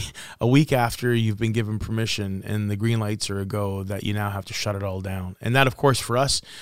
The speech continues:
when they announced that we were opening, I, I, um, cautiously, uh, held back.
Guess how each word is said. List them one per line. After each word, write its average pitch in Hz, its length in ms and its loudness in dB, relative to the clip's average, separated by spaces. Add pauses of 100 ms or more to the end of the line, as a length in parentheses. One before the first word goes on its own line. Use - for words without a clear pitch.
(200)
when 123 160 2
they 120 100 4
announced 110 440 0
that 107 280 -2
we 143 140 4
were 160 180 8
opening, 110 520 2
I, 107 320 0 (100)
I, 104 300 0
um, 95 440 -6 (480)
cautiously, 113 920 0 (520)
uh, 104 240 -2
held 107 240 0
back. 98 260 -2